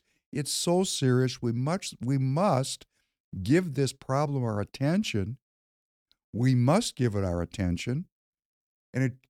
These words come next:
it is something that every American citizen needs to be discussing in, in your workplace, in your home, in the car with friends, on the phone. We as the American people have got to come to the awareness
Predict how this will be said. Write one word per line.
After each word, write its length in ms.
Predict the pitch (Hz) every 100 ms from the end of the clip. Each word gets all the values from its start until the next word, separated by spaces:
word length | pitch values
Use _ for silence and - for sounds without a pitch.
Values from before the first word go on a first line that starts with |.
| _ -
it 160 | 131 131
is 160 | 123
something 400 | - 160 160 139
that 180 | 127 - -
every 540 | 151 147 160 160 160 -
American 520 | 123 147 147 - 120
citizen 680 | - 156 156 143 127 120 135 _ _ -
needs 200 | 127 -
to 100 | 123
be 120 | 123
discussing 760 | 117 - - 131 147 160 151 147 _ _ _ -
in, 340 | 120 113 95 - 113
in 160 | 101
your 180 | 92 98
workplace, 760 | 123 180 175 - 156 147 143 104
in 100 | 92
your 180 | 90
home, 540 | 90 160 165 160 156 147 _ _ 110
in 160 | 107
the 80 | 98
car 340 | - 151 151
with 220 | 143 131 -
friends, 560 | 175 170 165 160 147
on 160 | 104 101
the 80 | 98
phone. 540 | - 170 170 165 160 _ _ _ _
We 400 | 113 135 185 190
as 160 | 170 147
the 80 | 139
American 460 | 147 156 151 139
people 340 | 123 165 170 127
have 160 | 120 _
got 320 | - 143 160 -
to 60 |
come 320 | - 165 143
to 140 | 139 135
the 120 | 127
awareness 760 | 127 175 185 143 92 - -